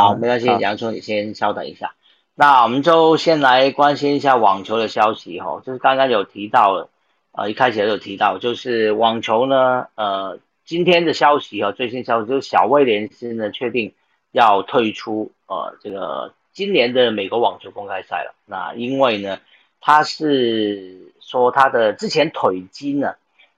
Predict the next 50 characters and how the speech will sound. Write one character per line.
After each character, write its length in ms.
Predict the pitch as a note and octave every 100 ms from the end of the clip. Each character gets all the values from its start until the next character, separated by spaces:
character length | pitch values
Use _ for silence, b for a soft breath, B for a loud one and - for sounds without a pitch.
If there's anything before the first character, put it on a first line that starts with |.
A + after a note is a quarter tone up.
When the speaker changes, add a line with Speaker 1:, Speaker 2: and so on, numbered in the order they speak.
| -
Speaker 2:
腿 240 | A#2 G2+
筋 320 | - C#3 C#3
的 380 | B2 A2 G#2 G2+
撕 340 | - - F#3
裂 300 | E3+ F#3+ A#2+
伤， 360 | G2 B2 G#2+ A2 _ _ _ _ -
那 320 | D3+ C3+ B2
他 180 | D3+ D3
是 480 | D#3 C#3+ B2 A2+
想 260 | G2+ F#2 F#2
说 240 | - A#2+
呢， 280 | A#2 G2+ F#2+
呃， 340 | F2+ - - -
让 260 | C#3 D#3 B2+
他 160 | D3
的 420 | C#3 B2 G#2+ G#2 G#2
伤 300 | C3+ C3 B2
势 160 | C3
能 220 | G#2 G2+
够 140 | A#2 A#2+
完 280 | G2+ G2+ A#2+
全 240 | - G#2
复 300 | - D3 G2
原， 200 | E2+ - _ _ _ _
所 160 | - C3
以， 560 | B2 A2+ G#2+ G#2 G2+ -
呃， 160 | F#2+
八 200 | - D#3
月 60 | E3
三 240 | D#3 D3+
十 80 | A#2+
号 100 | B2
开 200 | C3 C3
打 180 | A#2 F#2+
的 100 | G#2
美 140 | G2
国 80 | G2+
网 160 | A2 G2
球 80 | G#2
公 80 |
开 140 | A2 G#2+
赛 180 | A2 G2
呢， 140 | F2+
他 160 | G#2+ G2+
就 100 | G#2+
决 220 | F#2 F2+
定 160 | G2+
要 160 | G2 F#2+
退 240 | - A2+
出。 280 | - - D2